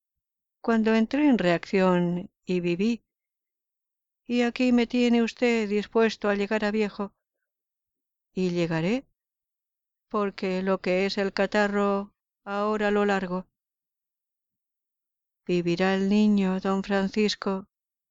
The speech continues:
no tenga duda, vivirá". "Vivirá", repitió Isidora. "Yo se lo voy a pedir a la Virgencita del Carmen".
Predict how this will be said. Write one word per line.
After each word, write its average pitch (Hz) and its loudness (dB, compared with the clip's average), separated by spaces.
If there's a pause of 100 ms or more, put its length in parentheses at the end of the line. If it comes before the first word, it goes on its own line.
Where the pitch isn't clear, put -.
(200)
no 208 0
tenga 208 0
duda, 208 -2 (680)
vivirá". 214 -6 (3000)
"Vivirá", 202 -6 (1160)
repitió 175 -6
Isidora. 180 -6 (1160)
"Yo 269 -4
se - -4
lo 190 -2
voy 214 -2
a 196 -4
pedir 202 -2
a 202 -2
la 196 0
Virgencita 196 -4
del 202 -6
Carmen". 196 -8